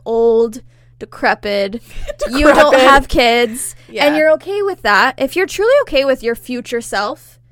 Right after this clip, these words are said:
Speaker 1: imagining what life looks like without kids, and you're great with it,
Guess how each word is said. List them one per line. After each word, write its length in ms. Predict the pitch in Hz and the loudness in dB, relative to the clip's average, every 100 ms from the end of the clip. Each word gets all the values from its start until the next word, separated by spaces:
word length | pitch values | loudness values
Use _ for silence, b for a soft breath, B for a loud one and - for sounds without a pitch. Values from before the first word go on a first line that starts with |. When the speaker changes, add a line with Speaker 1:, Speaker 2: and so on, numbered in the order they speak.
| b b b b - | b b b b -6
Speaker 1:
imagining 760 | 247 240 233 240 240 254 254 240 | -2 0 0 0 -4 -6 -4 -4
what 180 | 233 214 | -6 -4
life 360 | 202 226 - - | -6 -6 -14 -12
looks 360 | 226 208 - 254 | -10 -8 -4 -2
like 200 | 247 - | -4 -4
without 440 | 226 - 208 220 | -8 -6 -6 -6
kids, 380 | - 196 202 226 | -10 -10 -8 -8
and 180 | 269 269 | -8 -4
you're 320 | 269 254 240 - 214 | -2 0 -2 -8 -14
great 320 | 214 220 262 | -6 -4 -4
with 160 | 330 | -6
it, 260 | 381 427 - | -4 -4 -6